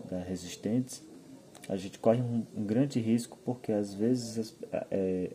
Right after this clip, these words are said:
uma, uma pessoa, ela só pode desenvolver nas suas funções, é, na, na sua, na sua fronteira de contato, na sua fronteira do ego, é,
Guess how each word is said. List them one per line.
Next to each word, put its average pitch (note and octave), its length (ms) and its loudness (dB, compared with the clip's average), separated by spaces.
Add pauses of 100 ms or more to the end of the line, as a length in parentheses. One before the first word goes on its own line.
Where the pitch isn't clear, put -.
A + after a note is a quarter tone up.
uma, G2+ 200 -2
uma G2+ 220 -2
pessoa, A#2 600 4 (760)
ela G#2 160 2
só - 200 4
pode C3+ 400 6
desenvolver C#3 840 4
nas C#3 120 0
suas A#2 220 -2
funções, G2 760 -2 (480)
é, F2 920 -2 (840)
na, F2+ 180 -2 (180)
na - 80 -4
sua, - 180 -6 (200)
na F#2+ 80 -4
sua F#2+ 200 0
fronteira F#2+ 400 0
de - 100 -8
contato, G#2+ 640 4
na F2+ 220 -4
sua F2+ 220 -2
fronteira F#2 460 -2
do E2+ 200 0
ego, A2 320 6 (1200)
é, F2+ 680 6